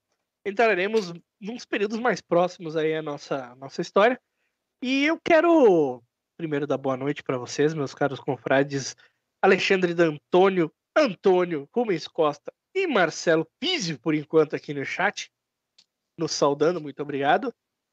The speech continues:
E eu quero saber dos colegas de bancada, como vocês estão, é claro,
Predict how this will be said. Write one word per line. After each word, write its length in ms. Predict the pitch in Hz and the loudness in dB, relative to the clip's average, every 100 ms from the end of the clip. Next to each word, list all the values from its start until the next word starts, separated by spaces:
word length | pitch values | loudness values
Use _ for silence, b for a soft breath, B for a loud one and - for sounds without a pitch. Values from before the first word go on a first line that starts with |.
| _ | _
E 60 | 254 | -8
eu 80 | 269 | 0
quero 140 | 254 | 0
saber 240 | 254 202 208 | 2 0 0
dos 160 | 196 - | -2 0
colegas 360 | 175 170 160 | 2 2 0
de 60 | 165 | -4
bancada, 420 | 190 170 170 208 | -6 -2 -2 -2
como 200 | 156 151 | -4 -4
vocês 340 | 151 147 - 143 | -4 -4 -6 -10
estão, 380 | 135 - 175 214 | -8 -4 -2 -2
é 40 | |
claro, 480 | - 135 151 233 | -4 -2 0 0